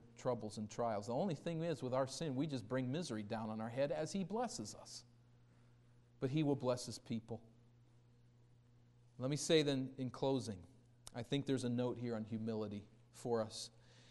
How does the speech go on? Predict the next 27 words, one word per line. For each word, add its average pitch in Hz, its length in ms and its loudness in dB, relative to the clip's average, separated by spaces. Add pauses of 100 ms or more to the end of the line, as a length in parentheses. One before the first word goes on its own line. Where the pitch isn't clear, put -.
(560)
May 160 160 10
we 196 160 10
all 185 240 12
remember 180 460 8
that 131 220 4
Jacob, 160 500 6
what 151 300 4
Jacob 170 500 4
eventually 135 960 0
acknowledged, 113 760 0 (580)
that 131 120 10
everything 214 540 12
that 180 100 10
we 175 160 6
gain 170 360 6
in 151 100 6
this 156 240 4
life, 143 360 10
everything 196 480 10
that 180 120 6
we 170 180 8
achieve 151 520 4
is 135 140 2
a 131 40 4
gift 147 340 2
from 127 200 0
God. 107 400 4